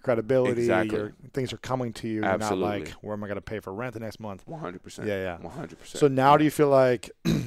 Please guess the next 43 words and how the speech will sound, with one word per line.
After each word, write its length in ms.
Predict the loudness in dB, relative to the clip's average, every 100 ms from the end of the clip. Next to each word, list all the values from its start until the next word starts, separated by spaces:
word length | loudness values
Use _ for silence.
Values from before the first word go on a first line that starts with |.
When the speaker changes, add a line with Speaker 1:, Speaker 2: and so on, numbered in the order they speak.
| -6
Speaker 1:
it 80 | -6
was 100 | -4
just 180 | -4 0
good 160 | 0 0
timing 400 | -2 -2 -4 -8
for 160 | -6
you 120 | -4
that, 180 | -2 -2
like, 220 | -4 -6
"Hey, 160 | -2 -2
this 260 | -2 -6 -10
is, 360 | -10 -12 -14 -18 _ _
you 80 | -10
know, 60 | -8
I 80 |
can 340 | -8 -10 -14 -16 _ _ _ _ _
have 180 | -4 -4
a 60 | -4
family, 520 | -4 -4 -4 -6 -6
have 200 | -6 -10
kids, 580 | -8 -6 -6 -8 -12 -14 -12
and, 480 | -10 -8 -8 -10 -8
Speaker 2:
Absolutely. 40 | -6
Speaker 1:
um, 460 | -6 -8 -12 -16 -20 _
it's 140 | -12 -8
not 80 | -8
gonna 140 | -10
take 220 | -10 -10
away, 340 | -8 -6 -4 -4
but 80 |
it's 120 | -8 -10
gonna 140 | -8
add, 380 | -4 -4 -6 -6
Speaker 2:
Yeah. 220 | 0 0
Speaker 1:
enrich 400 | 0 -6 -8 -8
my 120 | -8 -6
life 280 | -4 -6
at 60 | -6
this 80 | -4
Speaker 2:
Perfect 160 | -2 -4
Speaker 1:
point"? 120 | -8
Speaker 2:
timing, 280 | -10 -12 -12
man. 220 | -12